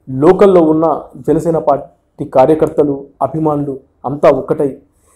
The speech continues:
జనాలకు అర్థమయ్యేలా జ-, పవన్ కళ్యాణ్ నాయకత్వం గురించి చెప్పి, అలాగే జనాలు కూడా ఆలోచిస్తున్నారు.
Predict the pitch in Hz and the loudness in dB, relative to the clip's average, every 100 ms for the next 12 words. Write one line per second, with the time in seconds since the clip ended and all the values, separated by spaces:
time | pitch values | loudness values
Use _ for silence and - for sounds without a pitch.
0 | _ 139 180 208 208 208 147 147 170 160 | _ -2 2 4 4 4 4 4 2 0
1 | 156 156 151 - _ _ _ _ _ _ | 0 0 0 -4 _ _ _ _ _ _
2 | _ _ 156 151 160 147 156 180 170 160 | _ _ -10 -4 0 2 2 4 4 2
3 | 151 143 156 156 160 156 143 143 139 - | 0 2 2 0 -2 -8 -8 -10 -12 -8
4 | 143 - 180 180 - _ 151 208 196 175 | -8 -6 -8 -8 -14 _ -2 0 2 2
5 | 156 180 202 202 208 190 - - _ 139 | 2 2 2 4 4 4 2 -6 _ 0
6 | 170 180 160 - 131 104 | 0 0 -4 -6 -8 -8